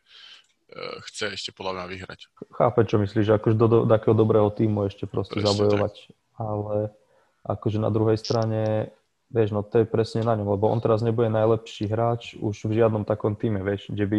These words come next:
Speaker 2: išiel akože do play-off a nejaký
Speaker 1: Mhm.
Speaker 2: deep play-off run, tak akože to sa nestane, že by bol jednotka. Zatiaľ v Oklahome teraz môže dohrať, vieš, možno do konca, do konca kariéry možno. A
Speaker 1: Mhm.
Speaker 2: byť najlepší hráč v tíme.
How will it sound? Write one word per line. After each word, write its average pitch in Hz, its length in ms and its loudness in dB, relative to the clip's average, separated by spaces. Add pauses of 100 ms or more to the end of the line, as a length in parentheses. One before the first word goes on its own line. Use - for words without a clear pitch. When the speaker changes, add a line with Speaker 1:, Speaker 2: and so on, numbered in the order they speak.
(100)
Speaker 2:
išiel 104 400 -4
akože 104 400 -4
do 101 80 -2
play-off 110 480 0
a 104 160 -4
nejaký 104 400 -2
Speaker 1:
Mhm. 131 120 -6 (680)
Speaker 2:
deep 120 160 -14 (160)
play-off 110 320 4
run, 123 320 2 (320)
tak - 240 -4
akože 104 320 -2
to 110 80 -2
sa 107 160 -2
nestane, 104 320 -2
že 101 160 -2
by 101 80 0
bol 104 240 -2
jednotka. 101 480 -2
Zatiaľ 101 320 0
v 107 80 0
Oklahome 110 480 0
teraz 107 240 -6
môže 104 240 -2
dohrať, 107 480 -2 (1400)
vieš, - 400 -6
možno 104 240 -2
do 104 120 0
konca, 104 520 0
do 110 240 -2
konca 101 240 -4
kariéry 107 400 2
možno. 101 400 -8 (800)
A 151 160 -4
Speaker 1:
Mhm. 98 80 -2
Speaker 2:
byť 104 180 0 (140)
najlepší 101 400 0
hráč 101 240 0
v - 80 -20
tíme. 101 220 -2